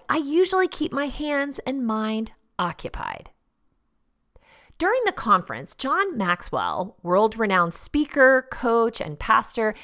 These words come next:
and author of The Twenty-one Irrefutable Laws of Leadership and The Twenty-one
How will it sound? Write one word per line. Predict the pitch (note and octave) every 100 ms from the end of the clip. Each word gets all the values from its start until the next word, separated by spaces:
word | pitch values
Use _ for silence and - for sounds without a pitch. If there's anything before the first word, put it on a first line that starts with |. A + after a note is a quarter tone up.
| - -
and | C#4 F4+ D#4+
author | A3 A#3 B3 B3 -
of | F#3+ F#3+ F#3+ -
The | F3
Twenty-one | - - C#4 E4 E4 A#3 - F3 F3 E3+ E3+ - _
Irrefutable | C#4+ D#4+ D#4+ - G3+ G3+ F3+
Laws | D#3+ D#3 D#3 -
of | D3+
Leadership | D#3 D3+ D3+ - D3 - - _ -
and | A#3 F4+ A3 G3+
The | G3
Twenty-one | - A3+ D#4 A#3+ E3 E3